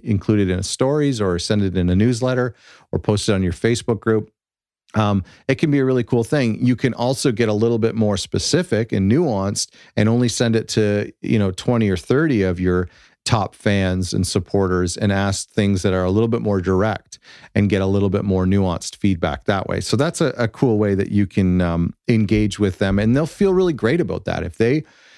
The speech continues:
if you send it to the masses or if you send it to a small group, either way, if, if, if, if you offer a suggestion or if they offer a suggestion and you actually implement that, that can create a, a, this huge bond between you and them forever, knowing,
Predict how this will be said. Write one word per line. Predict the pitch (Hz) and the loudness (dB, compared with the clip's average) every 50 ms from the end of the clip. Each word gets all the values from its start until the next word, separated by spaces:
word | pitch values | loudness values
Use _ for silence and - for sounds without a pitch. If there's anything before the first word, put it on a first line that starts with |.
| - _ - | -20 _ -2
if | - 131 - | -2 -2 0
you | - 170 | 2 0
send | - - 202 165 | 0 2 0 -2
it | 143 | 0
to | 120 | 0
the | 143 127 | 0 0
masses | 127 131 156 175 170 - 202 185 165 139 | 0 0 0 -2 0 0 0 0 0 0
or | 113 | -2
if | 101 113 | -2 -2
you | 110 | -4
send | 104 - 131 123 | -2 0 -2 0
it | 110 | 0
to | 110 110 | 0 -2
a | 101 | -2
small | - - 131 131 127 | 0 -2 -2 -2 0
group, | 117 139 131 - 135 | 0 0 0 0 0
either | 139 139 139 | 0 0 0
way, | 135 151 131 101 87 - _ _ _ _ _ - | 0 0 0 -2 -4 -6 _ _ _ _ _ -2
if, | 127 117 107 _ _ - _ - - | -2 -2 -2 _ _ -16 _ -2 0
if, | 123 113 - _ - _ _ - | 0 0 -2 _ -20 _ _ -2
if, | 120 113 101 - _ _ _ - | 0 0 -2 -4 _ _ _ -2
if | - 120 110 98 117 | 0 0 0 0 0
you | 113 123 151 175 160 | 0 2 2 2 0
offer | 135 135 147 143 - - 123 110 | 0 -2 -4 -6 -4 -2 -2 -2
a | 104 98 | -2 -4
suggestion | - - 110 92 90 - 107 110 127 135 - - - 101 95 92 92 92 | -4 -2 -4 -2 0 0 0 0 0 -2 -6 -6 -4 -2 0 0 0 0
or | - - 104 98 | 0 0 0 0
if | 92 | 0
they | - 139 165 | 0 0 0
offer | 170 151 - 127 | 0 -2 -2 -4
a | 107 | -4
suggestion | - - 107 - 110 117 123 - 113 101 | -2 -2 -2 0 0 -2 -2 -2 -2 0
and | 95 92 95 | 0 2 2
you | 104 117 135 | 2 2 0
actually | 135 127 - - 107 95 92 | -2 -4 -6 -6 -4 -2 0
implement | 98 101 - 143 143 147 151 139 | 0 0 0 0 0 0 0 0
that, | 160 165 170 - - - - - - _ | -2 -2 -2 -6 -8 -16 -20 -20 -12 _
that | - 131 151 - | -4 -4 -2 0
can | - 196 185 | 0 0 0
create | 175 - - 151 139 127 123 117 | 0 0 0 2 2 2 0 -2
a, | 120 120 - - 123 - - 107 | -4 -4 -2 -2 -4 -4 -4 -8
a, | 107 | -8
this | - 117 107 113 104 - - _ _ _ | -4 0 2 2 2 0 -4 _ _ _
huge | - - - - 170 160 135 104 95 - | -12 -4 0 2 2 2 2 0 0 0
bond | 110 113 135 143 117 92 | 0 0 0 0 0 0
between | 87 95 87 - - 107 98 95 92 | -2 -2 -2 -2 0 0 2 2 2
you | 90 98 113 117 113 | 2 2 2 2 2
and | 98 95 98 | 2 2 0
them | 104 101 98 | 0 0 -2
forever, | 85 - 85 82 90 104 147 170 143 95 80 85 90 - - - _ _ - | -4 -4 -2 0 0 0 0 0 0 -2 -2 -2 -4 -8 -14 -20 _ _ 0
knowing, | 117 110 113 113 107 107 104 110 107 98 | 0 2 2 2 0 2 2 0 0 -2